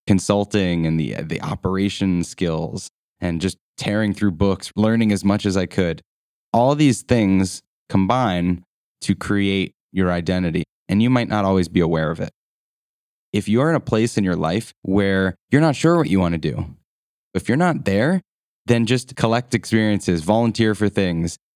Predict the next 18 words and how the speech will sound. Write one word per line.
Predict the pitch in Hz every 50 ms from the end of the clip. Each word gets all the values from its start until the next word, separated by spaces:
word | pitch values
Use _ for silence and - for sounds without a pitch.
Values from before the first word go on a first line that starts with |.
| _ -
seek | - - - 131 131 127 127 - - -
opportunities, | 110 113 - 113 104 - - 117 120 120 110 107 101 95 87
because | - 107 - 131 120 123
you | 147
don't | 156 165 156 127
know | 123 123 120 110
what | 98 101 110 117 104 - _ _ _ _ _ _ -
will | - 110 104
pop | - - - 107 104 95 - 98
up, | 101 92 90 -
what | 98 104 104
idea | 101 95 87 101 101 101 104
you'll | 107 101 92 85
have | 85 85 82 85 85 80
from | - - 92 90
being | 85 92 92 90 90
in | 85 85
a | 80 85 90